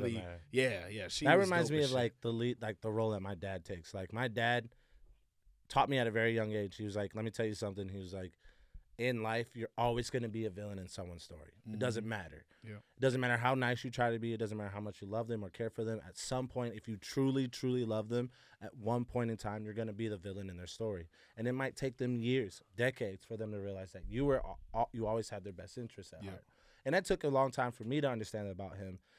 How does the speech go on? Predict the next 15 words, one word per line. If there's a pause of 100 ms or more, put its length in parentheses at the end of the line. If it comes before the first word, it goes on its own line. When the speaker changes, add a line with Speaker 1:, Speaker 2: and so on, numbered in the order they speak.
(140)
Speaker 2:
is
that (380)
through
any
means
necessary,
even
if
it's
just
to
spite
him, (480)
to
succeed,